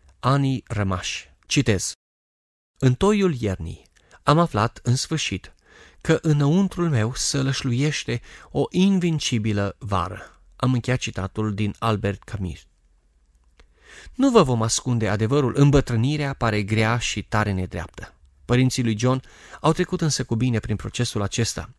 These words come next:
Deși au avut de înfruntat unele provocări legate de starea lor de sănătate,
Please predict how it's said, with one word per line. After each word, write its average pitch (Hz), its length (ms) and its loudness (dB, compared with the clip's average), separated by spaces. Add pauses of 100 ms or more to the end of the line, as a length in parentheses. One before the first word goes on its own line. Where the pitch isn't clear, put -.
(600)
Deși 127 360 2
au 170 180 4
avut 151 420 -2
de 113 160 0
înfruntat 123 580 0
unele 151 340 -2
provocări 131 580 0
legate 113 400 0
de 95 80 -4
starea 113 320 -2
lor 107 160 0
de 98 100 -8
sănătate, 104 640 -4